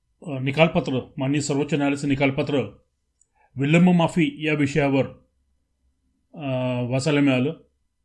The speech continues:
त्या संदर्भात हा व्हिडिओ करत आहे. व्हिडिओच्या सोबत मी नेहमीप्रमाणे निकालपत्र जोडत आहे. आपल्याला माहितीसाठी फक्त दा-, दाखवतो. जवळजवळ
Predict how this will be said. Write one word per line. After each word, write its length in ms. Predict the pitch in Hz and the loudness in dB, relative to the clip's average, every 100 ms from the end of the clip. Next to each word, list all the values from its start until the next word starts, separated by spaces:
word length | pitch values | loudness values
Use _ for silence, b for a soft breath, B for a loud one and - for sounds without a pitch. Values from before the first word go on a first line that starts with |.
| _ _ _ _ _ _ _ _ _ _ | _ _ _ _ _ _ _ _ _ _
त्या 120 | 139 | -8
संदर्भात 460 | 139 143 143 151 - | -4 -2 -2 -2 0
हा 80 | 156 | 0
व्हिडिओ 220 | 139 143 | 2 0
करत 240 | 135 131 | 0 -2
आहे. 180 | 131 120 165 _ _ _ _ b b _ _ _ _ _ _ _ _ _ _ _ _ _ _ _ _ _ - | -2 -4 -10 _ _ _ _ b b _ _ _ _ _ _ _ _ _ _ _ _ _ _ _ _ _ -6
व्हिडिओच्या 320 | 139 147 160 | -2 0 0
सोबत 260 | 165 156 165 _ _ - | 0 -2 -4 _ _ -10
मी 220 | 147 143 | -2 0
नेहमीप्रमाणे 560 | 139 135 147 139 139 143 | 2 2 0 -2 -2 0
निकालपत्र 500 | 139 139 135 147 143 | 0 0 -2 -2 -2
जोडत 300 | 127 143 175 | 0 0 0
आहे. 200 | 131 131 - _ _ _ _ _ | -2 -6 -10 _ _ _ _ _
आपल्याला 580 | - 139 131 127 127 127 - _ - | -14 -6 -2 0 -2 -4 -10 _ -16
माहितीसाठी 840 | 123 127 143 139 139 135 135 _ - | -12 -8 -6 -6 -4 -4 -4 _ -16
फक्त 160 | 131 | -10
दा-, 520 | 131 131 127 120 120 117 | -6 -4 -4 -6 -8 -8
दाखवतो. 380 | 120 143 139 | -8 -8 -8
जवळजवळ 280 | 143 135 143 | -6 -4 -4